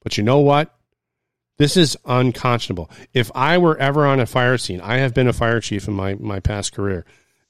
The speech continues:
and I can tell you that it would be my mission to explain to the homeowner or the press, if I had to respond to the press as to what's going on, what do I know and what don't I know? And if I don't know, I say, "I don't know."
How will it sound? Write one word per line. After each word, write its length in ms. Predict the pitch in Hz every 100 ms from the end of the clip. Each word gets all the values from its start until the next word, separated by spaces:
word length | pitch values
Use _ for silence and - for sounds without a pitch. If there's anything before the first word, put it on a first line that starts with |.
| -
and 200 | 107 101 113
I 240 | 123 147
can 200 | - 123
tell 300 | - 135 160
you 200 | 113 71 _ _ _ _ _ _ _ _ _
that 320 | 104 113 104 - _ _ _ _ _ -
it 80 | 120
would 300 | 110 110 104
be 120 | 123
my 220 | 120 110
mission 520 | 104 156 - 104 69 _ _ _ _ _ _ -
to 160 | - 117
explain 760 | 104 - 127 135 131 120 113 _ -
to 120 | 110
the 100 | 90
homeowner 640 | - 135 160 165 170 175 - _ _ _ -
or 380 | 139 113 107 - _ 117
the 100 | 101
press, 380 | - 143 156 147
if 120 | 127
I 80 | 127
had 160 | 127 117
to 60 |
respond 400 | 107 - 120 117
to 40 | 101
the 100 | 90
press 400 | - 156 156 - - _ _ -
as 180 | 104 -
to 80 |
what's 240 | 95 98 -
going 260 | 107 101
on, 280 | 107 147 151
what 160 | 113 117
do 120 | 180
I 120 | 180
know 320 | 147 117 117
and 140 | - 113
what 160 | 117
don't 220 | - 117 107
I 100 | 101
know? 240 | 87 80
And 80 | 98
if 100 | -
I 80 | 101
don't 280 | 123 135 120
know, 240 | 139 165
I 100 | 143
say, 220 | 117 123
"I 120 | 107 104
don't 220 | 104 107
know." 280 | 87 82